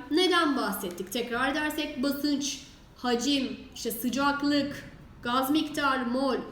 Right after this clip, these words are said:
bunlardan bahsettik. Mol için dedik ki bir oda koşullarım var, bir de normal koşullarım var. Normal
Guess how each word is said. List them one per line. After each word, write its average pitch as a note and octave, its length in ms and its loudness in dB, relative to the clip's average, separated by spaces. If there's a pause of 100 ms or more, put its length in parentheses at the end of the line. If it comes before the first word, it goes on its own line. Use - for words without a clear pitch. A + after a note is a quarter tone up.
bunlardan C4+ 680 2
bahsettik. F3+ 540 -6 (560)
Mol D#4+ 200 6
için G4+ 200 4
dedik A#4 320 0
ki C#4+ 80 0
bir F4+ 100 6
oda G4 240 2
koşullarım E4+ 640 4
var, G4+ 240 2
bir G4+ 60 4
de G#4 120 0
normal G#4 460 4
koşullarım C4 640 2
var. D#3+ 280 -6 (320)
Normal B3 480 2